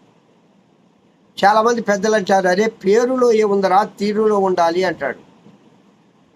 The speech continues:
ఉదాహరణకి, నా పేరు దేవదానం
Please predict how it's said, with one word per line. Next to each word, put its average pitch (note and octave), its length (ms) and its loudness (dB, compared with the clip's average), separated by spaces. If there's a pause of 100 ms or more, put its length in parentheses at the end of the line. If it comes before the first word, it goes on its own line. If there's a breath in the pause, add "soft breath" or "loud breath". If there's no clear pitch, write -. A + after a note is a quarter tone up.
(720)
ఉదాహరణకి, A#3 480 2
నా G#3+ 140 4
పేరు G#3 360 0
దేవదానం F3+ 720 0